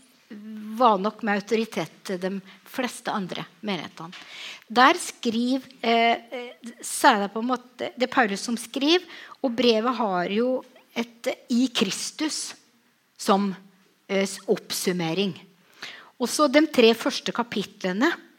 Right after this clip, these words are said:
der blir Guds uendelige velsignelse i Kristus Jesus åpenbart. Altså, der er ka-, alt det vi har,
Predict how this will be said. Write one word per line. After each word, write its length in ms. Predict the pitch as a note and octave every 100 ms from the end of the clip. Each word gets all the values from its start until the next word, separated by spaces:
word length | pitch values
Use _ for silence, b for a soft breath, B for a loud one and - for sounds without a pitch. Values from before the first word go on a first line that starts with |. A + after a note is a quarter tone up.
| _ _ B B -
der 200 | G3 A#3+
blir 240 | A3 A#3 G#3
Guds 360 | G3+ - - -
uendelige 1300 | A#3 - - - F3+ F3 E3 D#3+ E3+ F#3 F#3+ G3 G3+ G#3+
velsignelse 1000 | A#3+ - F#3+ F3 F3 F3 F3 - A#3 F#3+
i 200 | F3 F#3+
Kristus 540 | - E3+ - - F#3+ -
Jesus 380 | D#3+ - F3+ -
åpenbart. 580 | F3+ - D#3 - - - b b _
Altså, 200 | - G#3+ -
der 180 | A3+ A#3
er 140 | A#3+
ka-, 220 | - - - _ -
alt 320 | B3+ D4 - _
det 120 | -
vi 380 | G#3+ G3+ A3 A3
har, 320 | G3+ G3 F3